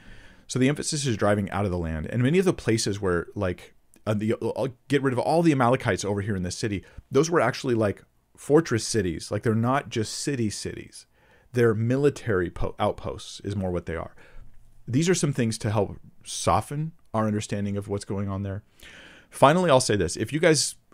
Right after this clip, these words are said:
are thinking, "Mike, those are interesting, thoughtful, I wanna hear more about it, but I'm not really satisfied." That's okay. You don't have to be satisfied by what I said. My last thought is this.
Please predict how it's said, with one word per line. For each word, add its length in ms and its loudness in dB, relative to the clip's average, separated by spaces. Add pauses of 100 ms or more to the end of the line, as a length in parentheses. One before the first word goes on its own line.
(140)
are 320 4 (160)
thinking, 360 0
"Mike, 220 2
those 180 2
are 220 2
interesting, 500 -4
thoughtful, 440 2
I 60 4
wanna 160 2
hear 140 -2
more 160 0
about 200 2
it, 80 -2
but 120 -4
I'm 80 -4
not 120 -4
really 180 -4
satisfied." 540 -6 (1080)
That's 140 -4
okay. 160 -4
You 80 -4
don't 100 -4
have 160 -6
to 60 -14
be 60 -4
satisfied 460 -6
by 80 -2
what 120 -6
I 40 -14
said. 180 -12 (1080)
My 120 0
last 440 0
thought 300 2
is 120 -2
this. 400 -8